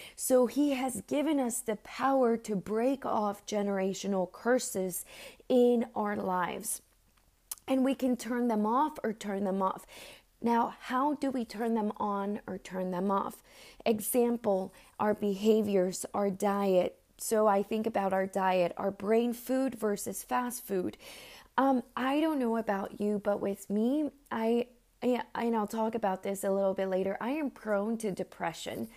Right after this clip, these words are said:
So if I eat certain foods, I right away feel very depressed or even anxious. If I have a lot of caffeine in me, uh, my heart starts to race. You know, I start to get very anxious.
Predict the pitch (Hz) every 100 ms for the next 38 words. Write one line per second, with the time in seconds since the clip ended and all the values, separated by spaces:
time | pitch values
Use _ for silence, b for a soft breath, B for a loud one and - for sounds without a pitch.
0 | B B B - - 247 240 233 240 240
1 | - 254 262 - 294 - 269 269 - 233
2 | 240 240 233 - 220 220 196 180 214 214
3 | 214 196 185 - 185 196 185 190 196 190
4 | - 190 185 233 202 - 233 233 226 -
5 | 202 202 - - - - B B B B
6 | - 240 247 240 247 269 285 269 196 202
7 | 214 226 226 214 208 - 208 208 208 -
8 | 190 202 233 277 285 - - 214 214 180
9 | 180 202 208 - - 214 196 226 - -
10 | 185 185 247 294 294 285 - B B B
11 | B - 240 254 233 240 - - 214 208
12 | 202 220 - - 208 - 226 214 214 -
13 | 208 202 190 185 - 247 285 294 - -
14 | 277 294 285